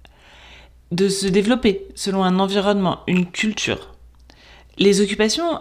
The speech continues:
offrent un mécanisme, un fonctionnement pour les interactions sociales, le développement sociétal, la construction des identités.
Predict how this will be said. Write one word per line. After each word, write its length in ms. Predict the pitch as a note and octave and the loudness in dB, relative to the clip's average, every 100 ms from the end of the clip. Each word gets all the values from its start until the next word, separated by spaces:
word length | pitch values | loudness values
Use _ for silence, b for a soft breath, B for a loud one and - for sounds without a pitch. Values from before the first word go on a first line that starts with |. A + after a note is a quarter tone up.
| - | 0
offrent 300 | A3 - G#3 | 0 -2 -4
un 80 | G3+ | -2
mécanisme, 600 | G3+ G#3 G#3 F#3 F#3 - - | 0 2 0 -2 -8 -8 -6
un 160 | F3 | -6
fonctionnement 560 | - G3 - G#3 F#3 C3+ - _ _ | -6 -6 -2 0 -2 -4 -10 _ _
pour 220 | - E3+ D#3+ | -10 -4 -2
les 160 | D#3 | 0
interactions 480 | D#3+ D#3 D3 D3 D3+ | -2 -2 -2 -2 -4
sociales, 600 | D3 C3+ - B2+ G#3 C4+ | -2 -4 -2 0 0 2
le 120 | F#3+ | 2
développement 400 | D3+ D3 C#3+ C#3+ | 0 0 0 -2
sociétal, 600 | C#3 C3 - B2+ A2 A#2 - B B B B | -4 -4 -2 -2 -2 -6 -10 B B B B
la 100 | - | -2
construction 480 | D#3 G#3 - G#3 B3 | 0 0 0 0 2
des 140 | G#3 D#3+ | 2 2
identités. 480 | D#3+ D3 - - | -2 -6 -10 -14